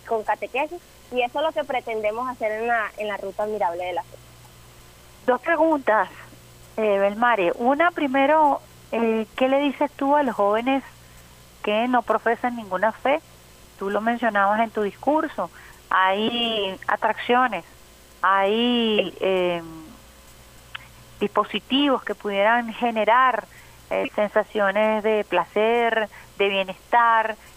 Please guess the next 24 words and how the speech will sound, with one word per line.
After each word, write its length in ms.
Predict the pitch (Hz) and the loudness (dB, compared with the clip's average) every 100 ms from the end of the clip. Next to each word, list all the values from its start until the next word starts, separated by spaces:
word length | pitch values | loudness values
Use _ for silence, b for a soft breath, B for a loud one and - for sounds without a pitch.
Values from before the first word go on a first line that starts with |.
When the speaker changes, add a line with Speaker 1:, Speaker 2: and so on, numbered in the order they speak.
| - | -8
Speaker 2:
que 140 | 220 | -6
no 120 | 220 | -4
están 420 | 214 - 269 277 285 | -4 0 0 0 -2
vinculados 560 | 311 294 247 220 262 | -2 -2 2 2 2
para 220 | - 277 233 | 0 -2 2
nada 500 | 214 226 254 311 349 B B B | 2 4 2 0 -2 B B B
a 160 | 196 208 | 0 2
una 220 | 196 226 | 4 2
religión. 640 | 262 269 202 262 320 233 165 - - - - - - | 2 0 0 2 2 2 -2 -14 -20 -20 -20 -18 0
¿Qué 160 | 233 | 2
le 140 | 262 302 | 2 2
dices 340 | 277 - 294 | 0 -2 -4
tú 300 | - 277 277 | 0 2 4
a 40 | |
los 120 | 302 240 | 2 2
jóvenes 380 | 196 202 254 - | 2 2 -4 -2
que 240 | 220 208 | -2 -2
no 200 | 233 220 | 0 -2
profesan 560 | - 208 - 202 233 233 | 0 -4 -4 -2 -2 0
alguna 460 | 214 185 180 190 | -2 -4 0 2
religión, 540 | 196 214 185 196 285 294 | 4 2 2 2 2 0
que 100 | 226 | -2
son 220 | - 185 | -2 -4
agnósticos, 760 | 185 190 262 294 254 - 196 | -8 0 0 0 -6 -6 -6